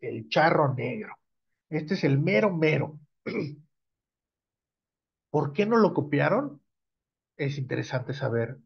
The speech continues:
¿Por qué no hay representaciones de gobernantes por nombre? Es muy interesante, pero de que sabían que eso existía, lo sabían perfectamente, y además ellos eran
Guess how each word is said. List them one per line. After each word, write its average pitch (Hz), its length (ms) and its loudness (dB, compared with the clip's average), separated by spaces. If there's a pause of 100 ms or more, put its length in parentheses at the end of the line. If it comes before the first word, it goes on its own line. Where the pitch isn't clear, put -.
(220)
¿Por 135 240 0
qué 180 160 0
no 190 540 0
hay 190 180 -2
representaciones 147 1080 0
de 123 120 0
gobernantes 143 720 -2
por 127 340 -4
nombre? 165 460 2 (720)
Es 131 200 -4
muy 135 200 2
interesante, 123 600 -6
pero 127 300 2
de 135 180 0
que - 120 -4
sabían 190 520 2
que 170 100 2
eso - 140 0
existía, 175 680 0 (280)
lo 143 200 0
sabían 147 500 0
perfectamente, 139 720 -2
y 127 40 -4
además 127 380 -4
ellos 147 300 0
eran 147 400 0